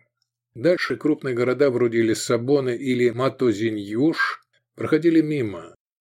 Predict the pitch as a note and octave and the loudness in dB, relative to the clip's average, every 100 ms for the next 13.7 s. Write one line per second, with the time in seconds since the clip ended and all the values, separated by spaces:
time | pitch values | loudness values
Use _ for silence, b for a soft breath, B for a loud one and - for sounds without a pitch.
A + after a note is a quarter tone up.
0 | - G#2 G#2+ B2+ C3 C#3+ B2+ A#2+ - B2 | -6 -6 -2 0 2 2 -2 -6 -4 -6
1 | A#2 A2+ - D3+ B2+ - A#2+ B2+ B2+ A2 | -2 -4 0 2 2 0 -2 -2 -2 -4
2 | G#2+ - - A#2+ - - C3+ - - G#2+ | -6 -8 -4 -4 -2 -2 -2 -4 -10 -2
3 | B2 B2+ A#2 A#2 A#2 A#2 - C3 B2+ B2 | 0 2 0 0 -4 -4 -6 -6 -6 -4
4 | B2 F#2 E2 - _ _ _ _ _ - | -4 -4 -12 -18 _ _ _ _ _ -18
5 | - D3+ D#3+ D3+ B2 C#3+ C3 C#3+ C#3+ E3 | -4 0 2 0 0 0 2 0 4 4
6 | - B B B C3+ D3 - E3 D3+ C#3+ | 2 B B B -8 -6 2 4 4 2
7 | C3+ B2+ - B2+ F2+ D#2+ - _ _ _ | -4 -6 -2 -2 -2 -6 -16 _ _ _
8 | _ _ _ _ B2+ C3 C3+ C#3+ B2 A#2+ | _ _ _ _ -6 -2 2 2 2 0
9 | C3+ B2+ B2+ A#2+ A2+ - C3 B2+ A2+ B2+ | 0 0 0 0 -4 -4 -2 -2 -2 -4
10 | B2 B2 C3+ C#3+ - - _ _ - C#3 | 0 0 0 0 0 -2 _ _ -4 -4
11 | C3 - E3+ D#3+ C#3+ - B2+ B2 B2 B2+ | -2 2 2 2 -2 -2 0 2 2 2
12 | A#2+ G#2 - A2 C#3+ C3+ - B2 A#2+ A2+ | 0 -4 -4 -2 0 0 -2 -2 -2 -2
13 | - G#2+ A2+ A#2+ D3 D#3+ | -4 -4 0 0 2 0